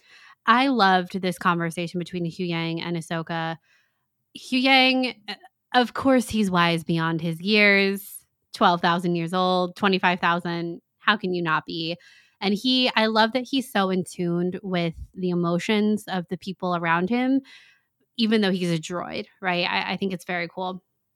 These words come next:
So Sabine, she tells Huyang that the only thing she didn't tell Hera was that Sabine actually willingly went with Baylan and gave him the map.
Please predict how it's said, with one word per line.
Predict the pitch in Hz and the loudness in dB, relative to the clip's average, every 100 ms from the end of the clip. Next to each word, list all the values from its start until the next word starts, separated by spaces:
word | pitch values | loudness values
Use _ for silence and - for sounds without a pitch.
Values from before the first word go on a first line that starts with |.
| _ _ _ - - | _ _ _ -20 -6
So | - 214 202 190 - | 2 4 4 0 -4
Sabine, | - 220 220 214 214 208 - | -6 -4 -2 0 2 0 -4
she | - 226 202 | -6 -6 -6
tells | - - 220 226 - | -4 2 2 2 -2
Huyang | 220 196 180 175 | 0 0 0 -2
that | 180 | -4
the | 175 | -2
only | 190 202 | 0 0
thing | 202 | -2
she | 190 196 | -2 -2
didn't | 185 175 | -4 -2
tell | - 170 | 0 0
Hera | 170 160 165 196 - - - - | 2 2 2 0 -2 -20 -20 -4
was | 196 180 | -2 -2
that | 185 170 170 170 170 - _ | 4 6 6 2 -2 -10 _
Sabine | - 190 190 190 185 - | -8 -4 -2 0 0 0
actually | 175 - - 185 | -4 -6 -8 -6
willingly | 165 175 170 170 170 170 170 165 - | -2 0 2 0 0 -2 -2 -4 -6
went | 175 165 165 - - - | -4 -2 -4 -8 -16 -16
with | 185 175 165 165 _ - | -8 -4 -4 -6 _ -6
Baylan | 170 - 73 220 - - _ | -6 -6 -10 -10 -12 -20 _
and | - 170 | -8 -4
gave | 170 160 | -4 -6
him | 170 165 | -6 -6
the | |
map. | 160 - - - | -6 -6 -8 -10